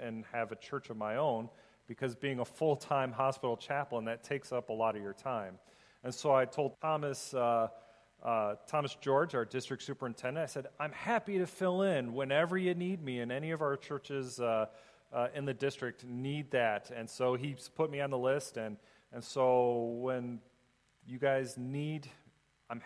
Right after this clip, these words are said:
happy to respond. And so I've been able to actually go around to quite a few of the churches in our district and be able to share from God's Word. And, uh, some of the things that people may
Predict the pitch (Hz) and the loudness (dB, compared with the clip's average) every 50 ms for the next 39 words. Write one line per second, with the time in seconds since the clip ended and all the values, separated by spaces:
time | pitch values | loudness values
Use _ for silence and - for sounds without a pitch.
0 | - 135 135 131 127 - 131 123 120 120 - 117 113 113 113 - - - - 110 | -4 0 0 0 0 0 -4 -6 -6 -6 -8 -6 -6 -4 -4 -6 -8 -8 -6 -6
1 | 104 98 87 85 87 85 - - 113 104 104 - - - 110 107 110 113 110 - | -6 -6 -8 -12 -16 -20 -16 -14 -14 -12 -12 -10 -6 -2 2 2 2 2 2 0
2 | 131 123 127 135 127 139 127 120 - - 117 113 107 - - - - - - - | 0 0 0 0 2 2 0 0 0 0 0 0 0 0 -4 -12 -20 -20 -20 -16
3 | _ - 123 131 139 - - 147 131 117 117 135 135 139 135 127 131 131 135 135 | _ 0 2 2 2 0 -2 -2 -2 0 4 6 8 8 8 8 6 6 6 2
4 | 127 - - - 127 120 120 117 117 - - - - 170 165 - - - 156 151 | 0 -2 -6 -4 -2 -2 -2 -2 -4 -6 -8 -8 -6 -4 -4 -4 -6 -6 -4 -4
5 | 147 120 117 - - 135 131 120 - 135 113 113 117 113 107 98 - 127 131 - | -2 -4 -4 -6 -6 -6 -6 -4 -4 -6 -6 -4 -4 -4 -4 -2 -2 -4 -4 -4
6 | - - 107 98 - - _ - - 123 117 113 107 - 120 120 120 117 127 120 | -4 -6 -6 -6 -8 -12 _ -14 -10 -8 -8 -8 -6 -4 -2 -2 0 0 0 -2
7 | 113 - - 117 110 107 101 - - - - - _ _ - - - - 151 147 | -4 -4 -6 -6 -6 -6 -6 -10 -14 -20 -20 -20 _ _ -14 -14 -6 0 2 4
8 | 135 131 120 - - 113 113 - 117 113 113 113 107 - 113 117 117 113 101 92 | 4 4 2 0 -4 -6 0 0 2 2 2 -2 -4 -4 -2 0 2 2 0 -2
9 | 95 - - _ - _ _ _ - _ _ _ - 147 147 143 139 139 131 117 | -6 -10 -16 _ -20 _ _ _ -20 _ _ _ -2 2 2 4 2 2 -2 -4
10 | - 139 135 127 123 120 120 117 - - - - _ _ _ _ _ _ - - | 0 2 4 6 6 4 2 0 -4 -12 -20 -20 _ _ _ _ _ _ -4 0
11 | - 247 269 254 208 160 - 190 180 165 175 170 170 - 180 175 175 170 156 151 | 0 4 4 4 4 4 2 0 2 2 0 0 0 -2 -2 0 0 2 4 4
12 | 147 147 143 139 143 135 | 4 4 4 2 0 -4